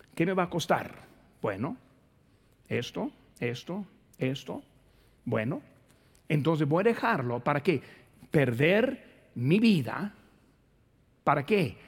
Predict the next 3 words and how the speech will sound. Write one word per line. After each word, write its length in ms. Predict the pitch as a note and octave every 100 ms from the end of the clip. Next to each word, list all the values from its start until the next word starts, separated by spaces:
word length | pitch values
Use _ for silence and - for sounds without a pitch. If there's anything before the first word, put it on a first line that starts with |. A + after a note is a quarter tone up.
| - - _ _ -
Hallar 800 | C#3 D#3 C#3+ G3 A3+ D3 A2+ A2 - _ _ _
mi 180 | C3+ B2+
vida. 320 | A#2+ A2 G2